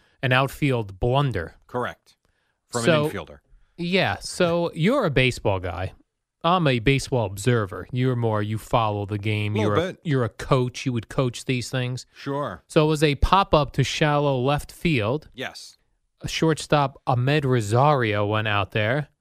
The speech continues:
Speaker 1: Dom Smith, who was playing left field, came in. Rosario called him off, and they collided anyway.
Speaker 2: Right.
Speaker 1: Ball falls, run scores.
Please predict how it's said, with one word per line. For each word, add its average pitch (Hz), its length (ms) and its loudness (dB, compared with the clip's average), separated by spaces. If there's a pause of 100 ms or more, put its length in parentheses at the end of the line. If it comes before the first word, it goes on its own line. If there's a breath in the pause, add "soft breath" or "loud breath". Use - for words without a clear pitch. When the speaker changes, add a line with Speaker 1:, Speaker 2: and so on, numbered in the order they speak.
(240)
Speaker 1:
Dom 139 380 2
Smith, 147 540 -2
who 135 100 0
was 117 140 -4
playing 117 340 0
left 139 260 -2
field, 98 460 -4
came 123 300 0
in. 117 340 -2 (800)
Rosario 131 560 2
called 131 340 2
him 123 160 0
off, 127 300 2
and 107 120 -2
they 101 120 -2
collided 117 520 0
anyway. 95 460 -2 (320)
Speaker 2:
Right. 110 400 -6
Speaker 1:
Ball 147 340 2
falls, 135 680 0 (200)
run 127 240 2
scores. 117 720 0